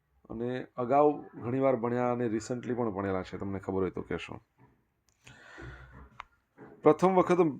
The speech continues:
બેંગલુરુ મેટ્રો સુરક્ષા માટે, એટલે બેંગલુરુ મેટ્રો સુરક્ષા હેતુ માટે ટ્રેક પર દેખરેખ રાખવા આર્ટિફિશિયલ ઇન્ટેલિજન્સ ટેકનોલોજીનો ઉપયોગ કરશે. આ ઉપરાંત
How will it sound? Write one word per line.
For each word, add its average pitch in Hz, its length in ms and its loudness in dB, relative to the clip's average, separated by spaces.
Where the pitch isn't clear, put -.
બેંગલુરુ 151 480 10
મેટ્રો 151 440 6
સુરક્ષા 147 580 6
માટે, 139 380 4
એટલે 135 280 4
બેંગલુરુ 143 360 8
મેટ્રો 139 280 6
સુરક્ષા 143 400 4
હેતુ 135 200 4
માટે 135 260 4
ટ્રેક 123 260 0
પર 131 140 2
દેખરેખ 123 360 2
રાખવા 123 300 2
આર્ટિફિશિયલ 123 520 -2
ઇન્ટેલિજન્સ 117 480 0
ટેકનોલોજીનો 107 420 -2
ઉપયોગ 98 280 -6
કરશે. - 320 -10
આ 139 80 8
ઉપરાંત 143 520 8